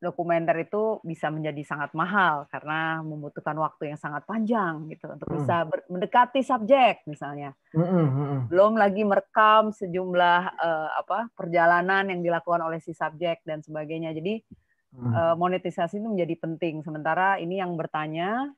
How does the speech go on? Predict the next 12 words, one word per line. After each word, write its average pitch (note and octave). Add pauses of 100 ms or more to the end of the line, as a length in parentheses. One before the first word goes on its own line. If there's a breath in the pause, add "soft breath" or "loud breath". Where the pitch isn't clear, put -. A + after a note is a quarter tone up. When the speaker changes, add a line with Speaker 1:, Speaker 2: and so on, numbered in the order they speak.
Speaker 1:
dia E3
bertanya, F#3
ka-, D#3
sekarang D#3+
ini E3+
kan G3+
era E3
YouTube F#3 (480)
ya, E3+ (240)
terkait D3+
juga D#3+ (100)
dengan D3